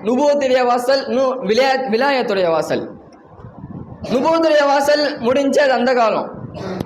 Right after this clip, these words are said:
ஆனா விலாயத்துடைய வாசல் இன்று மட்டும் கியாமத் நாள் வரைக்கும் விலாயத்துடைய வாசல் திறக்கப்பட்டு கொண்டிருக்கும்.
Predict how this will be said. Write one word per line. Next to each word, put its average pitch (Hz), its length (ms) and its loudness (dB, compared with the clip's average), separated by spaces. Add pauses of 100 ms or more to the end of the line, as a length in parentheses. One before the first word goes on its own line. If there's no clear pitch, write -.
(140)
ஆனா 247 220 -2 (460)
விலாயத்துடைய 262 720 2
வாசல் 262 340 2
இன்று 277 320 2
மட்டும் 285 360 0
கியாமத் 302 460 0
நாள் 269 240 2
வரைக்கும் 302 520 0
விலாயத்துடைய 247 460 0
வாசல் 240 340 2
திறக்கப்பட்டு 247 520 0
கொண்டிருக்கும். 220 500 2